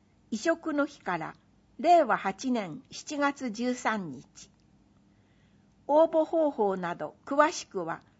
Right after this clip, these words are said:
市ホームページをご確認ください。申し込み、問い合わせ先、農業委員会事務局、ホームページ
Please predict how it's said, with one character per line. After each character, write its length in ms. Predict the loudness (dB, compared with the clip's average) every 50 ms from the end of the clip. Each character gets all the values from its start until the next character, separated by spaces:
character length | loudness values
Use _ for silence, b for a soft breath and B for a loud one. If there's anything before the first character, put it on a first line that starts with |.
| _ _
市 240 | -16 -10 -6 -4 -2
ホ 180 | 2 4 4 4
ー 20 |
ム 160 | 4 2 -2 -6
ペ 240 | -4 -2 0 0
ー 60 | -2 -2
ジ 140 | -4 -4
を 100 | -4 -4
ご 160 | -2 -4 -2 0
確 260 | 0 0 0 -2 -4
認 260 | -4 -4 -4 -6 -6
く 140 | -8 -8 -8
だ 140 | -8 -8 -8
さ 180 | -10 -14 -14
い。 80 | -14 -16 _ _ _ _ _ _ _ _ _ _ _ _ _ _ _ _ _ _ b b b b b b b b b b b _ 0
申 180 | 4 4 4 4
し 140 | 2 -2 -4
込 140 | -2 0 0
み、 260 | 0 0 -2 -4 -12 _ _
問 220 | 0 0 2 2 4
い 60 | 4
合 80 | 4
わ 100 | 4 2
せ 160 | 2 -2 -6 -8
先、 500 | -6 -8 -10 -10 _ -16 -16 -16 -16 -16 _ b b b b b b b b b _ _ _ _ 6
農 240 | 8 8 8 8 6
業 260 | 2 0 2 2 0
委 140 | -2 -2 -2
員 180 | -2 -4 -4
会 380 | -4 -4 -4 -4 -4 -4 -6 -10
事 140 | -6 -2 0
務 160 | 0 0 -2
局、 440 | -2 -6 -10 -10 _ -18 -20 -20 -20 _ _ _ _ _ _ _ _ _ _ _ _ _ _ _ _ _ _
ホ 200 | 4 6 6 6
ー 20 |
ム 160 | 4 2 -4
ペ 280 | -6 -4 -2 -2 -2 -2
ー 80 | -4 -6
ジ 180 | -12 -18 -18